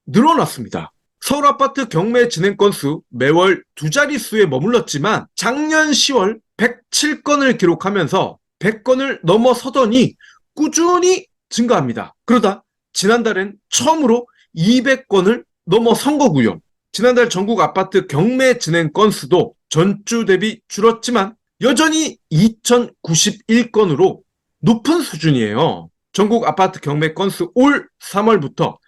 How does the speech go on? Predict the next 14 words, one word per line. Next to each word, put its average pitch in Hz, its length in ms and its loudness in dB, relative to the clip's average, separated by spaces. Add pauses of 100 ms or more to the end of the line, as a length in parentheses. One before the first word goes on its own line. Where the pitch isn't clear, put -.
(240)
이천 277 800 0
건대를 226 680 0 (260)
유지하고 190 760 0
있을 254 340 0
만큼 156 960 0 (260)
적지 - 640 -2 (180)
않다. 160 400 -6 (640)
이 226 120 0
경매 269 560 2
건수가 311 580 0
늘어났다는 175 840 0
건 165 300 0 (160)
뭘 285 340 2
의미하겠습니까? 131 920 -4